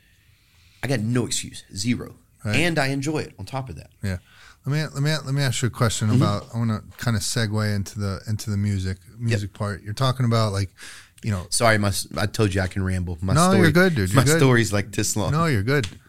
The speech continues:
Speaker 2: Uh, I, j-, I, I got questions. I know I wanna, I just wanna be able to get to it, that, 'cause the, the music, music fascinates me. Like, I'm, Jason and I talk about music every, you know, every Friday when I'm here and,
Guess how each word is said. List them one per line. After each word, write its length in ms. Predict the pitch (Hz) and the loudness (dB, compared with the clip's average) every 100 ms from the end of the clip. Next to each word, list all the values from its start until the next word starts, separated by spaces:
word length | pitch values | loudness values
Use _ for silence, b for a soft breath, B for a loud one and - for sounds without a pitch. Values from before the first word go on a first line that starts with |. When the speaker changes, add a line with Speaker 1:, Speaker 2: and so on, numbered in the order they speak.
| B | B
Speaker 2:
Uh, 400 | 113 117 107 101 - | -2 0 2 -2 -2
I, 80 | 127 | -2
j-, 120 | 123 | -2
I, 200 | - 113 107 - 131 | -4 -6 -6 -8 -4
I 80 | |
got 160 | 127 117 | -4 -2
questions. 440 | - 127 - 107 | 0 0 2 0
I 60 | 107 | 2
know 140 | 110 | 4
I 80 | 110 | 4
wanna, 280 | 107 104 101 98 | 4 2 0 -2
I 80 | 107 | -4
just 240 | 104 - | -4 -2
wanna 160 | 110 104 | 0 0
be 100 | 101 | 0
able 120 | 101 | -2
to 80 | 98 | -2
get 180 | 107 107 | -4 -4
to 140 | - | -4
it, 80 | 98 | -4
that, 320 | 98 95 - - | -4 -4 -6 -8
'cause 180 | 101 98 | -6 -2
the, 180 | 104 110 | -2 0
the 80 | 107 | 2
music, 440 | 117 135 123 117 - | 4 4 4 0 0
music 340 | 123 120 107 | 2 2 0
fascinates 600 | - 110 98 92 92 - | 0 -2 -2 -4 -6 -6
me. 120 | 95 95 | -6 -4
Like, 220 | 95 95 | -4 -4
I'm, 280 | 101 98 - _ _ 110 | -4 -4 -8 _ _ -12
Jason 380 | - 123 - 110 | -6 -4 -2 -2
and 100 | 110 | 0
I 120 | 104 | 0
talk 300 | 104 117 107 | 0 -2 -2
about 180 | 104 104 | -2 0
music 340 | 110 104 104 | 2 2 2
every, 220 | 104 104 101 B B B B | 0 0 -2 B B B B
you 60 | 113 | -4
know, 120 | 98 - - | -4 -6 -10
every 220 | 117 117 107 | -4 -2 -2
Friday 400 | - 117 117 113 | -4 -4 -2 0
when 140 | 113 | 2
I'm 120 | 107 | 2
here 280 | 110 117 117 | 4 2 2
and, 220 | 113 110 | 2 0